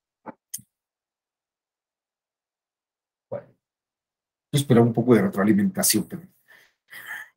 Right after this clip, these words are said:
a veces, a veces, eh, no sé, yo no, yo no quiero obligar a nadie a hacer algo que no quiera.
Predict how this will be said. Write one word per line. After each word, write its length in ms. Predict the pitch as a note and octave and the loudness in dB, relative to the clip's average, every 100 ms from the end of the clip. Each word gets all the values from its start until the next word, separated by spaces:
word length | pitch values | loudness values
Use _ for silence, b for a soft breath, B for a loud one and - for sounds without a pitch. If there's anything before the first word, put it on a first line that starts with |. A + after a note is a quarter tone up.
| _ | _
a 60 | D#3 | 6
veces, 400 | E3 - - - B D3 C#3 B | 6 6 -8 -14 B -4 -4 B
a 140 | A2 | 4
veces, 420 | A#2 B2 B2+ A#2+ A#2 | 6 8 6 4 2
eh, 380 | G2 F2 D#2 - - _ _ _ _ _ _ - - _ _ | 2 2 -2 -16 -20 _ _ _ _ _ _ -20 -20 _ _
no 100 | G#2+ | -10
sé, 140 | - B2 | 2 6
yo 80 | |
no, 100 | C#3+ | 6
yo 120 | C3 C#3 | 8 6
no 100 | C3 | 8
quiero 160 | C3 | 8
obligar 260 | A2+ A2+ A2 | 8 8 6
a 40 | |
nadie 180 | A2 G#2+ | 4 0
a 40 | |
hacer 180 | - A2 | 0 -4
algo 220 | G2+ G2 | -4 -6
que 80 | F#2+ | -10
no 160 | F2+ F#2 | -10 -10
quiera. 220 | - | -14